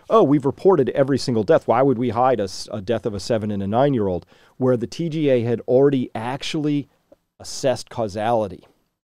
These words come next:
And you know they tried hard to make sure that they couldn't get to that finding. It was just unavoidable. So they have it, and then they decided to hide it, and they even released a statement saying, "Uh, we, we hid this because, you know, um, we didn't want to undermine confidence."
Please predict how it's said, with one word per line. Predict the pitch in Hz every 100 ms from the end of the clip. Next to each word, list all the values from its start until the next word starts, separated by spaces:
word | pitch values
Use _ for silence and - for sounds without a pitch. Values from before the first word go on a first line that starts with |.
| _
And | 123
you | 143
know | 208 180
they | 143
tried | - 143 127
hard | 135 135 113
to |
make | 110 104
sure | 135 113
that | 90
they | 104
couldn't | - 113 101
get | 117 -
to | 98
that | 110 -
finding. | 123 123 92
It |
was | 92
just | 107 107
unavoidable. | 113 104 127 165 110 98
So | -
they | 110
have | 101 135 165
it, | 135 - - - _
and | 120
then | 135 147
they |
decided | 139 - 120 117 110
to | 101
hide | - 170 156
it, | 117
and | 120
they | 127
even | 143 151
released | 147 151 151 151
a |
statement | - - 240 302 127
saying, | - 127 120 123 - _ _ _
"Uh, | 269 285 262 247
we, | 247 220 -
we | 196 190
hid | 208 185
this | 180
because, | - 151 147 139 - -
you | 143
know, | 127 123 117 120
um, | 113 117
we | 127
didn't | 123 123
want | 120
to | 113
undermine | 117 107 104 95
confidence." | - 151 151 101 87 - -